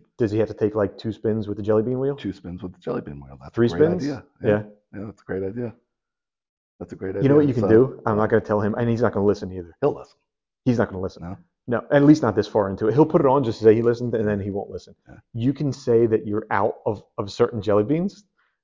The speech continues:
Speaker 1: So we could just do, I could just say that we're out of all the, the,
Speaker 2: The, the,
Speaker 1: the,
Speaker 2: the
Speaker 1: the
Speaker 2: one
Speaker 1: mildest four,
Speaker 2: Yeah.
Speaker 1: and just make him get the, the worst one for
Speaker 2: Or we
Speaker 1: punishment.
Speaker 2: could just, uh,
Speaker 1: Just make him
Speaker 2: only
Speaker 1: eat
Speaker 2: put
Speaker 1: one
Speaker 2: the
Speaker 1: of the
Speaker 2: Carolina Reapers in there.
Speaker 1: <laughs> That's better.
Speaker 2: <laughs>
Speaker 1: Well, they're different color.
Speaker 2: They're all Carolina
Speaker 1: I'm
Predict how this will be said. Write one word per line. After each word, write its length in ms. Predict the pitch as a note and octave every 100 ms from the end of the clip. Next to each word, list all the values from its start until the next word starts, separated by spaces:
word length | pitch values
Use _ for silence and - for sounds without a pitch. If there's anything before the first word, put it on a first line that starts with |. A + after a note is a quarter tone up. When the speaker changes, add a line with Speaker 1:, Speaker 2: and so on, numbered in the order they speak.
| _
Speaker 1:
So 140 | -
we 140 | B2 D3
could 120 | C#3
just 200 | B2+ A#2+
do, 340 | A#2 A2+ A2 - _ _ _ _ _
I 60 | B2
could 80 | A2+
just 160 | B2+ -
say 100 | B2
that 100 | G#2+
we're 180 | A2+
out 180 | - A#2
of 120 | G#2+ G#2+
all 200 | G#2 F#2+
the, 320 | G2 F#2 - _ _ _ _ _ _ _ _
the, 640 | - - G#2+ G#2+ G2 - - -
Speaker 2:
The, 100 | - - _ -
the, 80 | -
Speaker 1:
the, 80 | A#2+
Speaker 2:
the 120 | A#2
Speaker 1:
the 140 | - A#2+
Speaker 2:
one 80 | A#2
Speaker 1:
mildest 400 | A2 A#2 A#2+ -
four, 340 | - B2 D#3+
Speaker 2:
Yeah. 180 | D#2 D2+ _ _ _ _ -
Speaker 1:
and 120 | A#2+
just 160 | A2+ G#2
make 160 | G2+
him 80 | G2+
get 140 | G2 F#2
the, 220 | F#2 G#2 -
the 300 | G2+ F#2 E2+ -
worst 240 | G#2+ F#2
one 120 | G2 E2+
for 80 |
Speaker 2:
Or 60 | A2 A#2
we 80 | -
Speaker 1:
punishment. 140 | G#2+
Speaker 2:
could 80 | -
just, 140 | - _ -
uh, 240 | C#3 C3+ C3+ _ _ -
Speaker 1:
Just 120 | C3
make 140 | B2 A#2+
him 40 |
Speaker 2:
only 100 | A#2+
Speaker 1:
eat 20 | A#2+
Speaker 2:
put 60 |
Speaker 1:
one 100 | A2
Speaker 2:
the 60 | G#2
Speaker 1:
of 40 |
the 60 | G2
Speaker 2:
Carolina 320 | D#2 D#2+ D#2
Reapers 360 | D#2 E2 D2 D#2+
in 120 | E2
there. 200 | D#2+ - _ _ _ _ _ _ _ _ _ _ _ _ _ _ _
Speaker 1:
<laughs> 0 |
That's 720 | F3+ - B2 F3 C#3+ C#3 D#3+
better. 440 | A#2+ A2 - - -
Speaker 2:
<laughs> 40 |
Speaker 1:
Well, 120 | E3+
they're 100 | E3+
different 220 | D#3 D3
color. 160 | C#3 C#3
Speaker 2:
They're 160 | D#3 B2
all 180 | A#2
Carolina 540 | A#2+ A#2 G#2 - A#2
Speaker 1:
I'm 60 | A#2